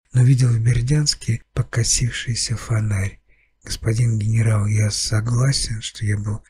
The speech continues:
преступен не менее вас. Я страшно отвечаю за человека, выпачканного сажей, но брат здесь ни при чем.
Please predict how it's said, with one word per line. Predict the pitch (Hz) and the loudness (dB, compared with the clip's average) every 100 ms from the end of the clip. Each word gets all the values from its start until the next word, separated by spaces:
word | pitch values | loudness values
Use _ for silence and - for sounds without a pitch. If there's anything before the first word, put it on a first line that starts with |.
| _ | _
преступен | 120 107 - 156 139 123 117 | 0 0 0 0 0 0 2
не | 123 | 2
менее | 123 123 117 113 117 | 4 2 2 2 2
вас. | 139 139 - _ _ _ _ | 2 0 -6 _ _ _ _
Я | - 117 107 | -4 -2 0
страшно | - - - - 127 - 131 | 0 -2 -4 0 0 0 -2
отвечаю | 113 123 - 147 123 | 0 -2 0 2 2
за | 110 | 0
человека, | - 117 113 131 139 - - _ _ - | -2 0 2 2 0 -4 -8 _ _ 0
выпачканного | 139 - 127 - - 120 120 110 | 0 2 -2 -6 -6 -2 0 0
сажей, | 104 - 139 139 120 110 | 0 2 2 0 -2 -2
но | 110 110 110 110 110 _ _ _ - | -4 -4 -4 -4 -6 _ _ _ -4
брат | 123 120 | 0 2
здесь | - 139 - | 2 0 2
ни | 131 135 | 2 0
при | 143 | 2
чем. | 147 - 131 | 0 0 0